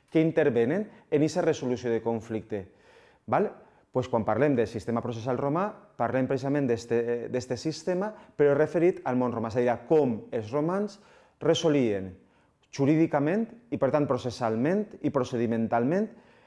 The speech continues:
les, eh, els conflictes jurídics que sorgien entre ells. Val? Això per què es deu? Perquè es deu principalment, o parlem principalment de que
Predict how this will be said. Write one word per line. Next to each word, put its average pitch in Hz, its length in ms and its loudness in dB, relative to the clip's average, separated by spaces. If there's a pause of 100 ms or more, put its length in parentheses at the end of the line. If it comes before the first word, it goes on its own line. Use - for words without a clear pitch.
(120)
les, 160 480 2
eh, 127 340 4
els 160 160 2
conflictes 160 680 0
jurídics 156 340 2
que 156 100 -2
sorgien 139 480 0
entre 110 320 -2
ells. 95 200 -8 (520)
Val? 180 160 0 (1120)
Això 180 220 2 (100)
per 196 160 4
què 180 140 4
es 147 80 0
deu? 170 260 6
Perquè 165 240 4
es 165 80 2
deu 180 140 4
principalment, 180 720 0 (120)
o 139 80 -2
parlem 139 320 2
principalment 160 640 -2
de 165 140 2
que 175 120 2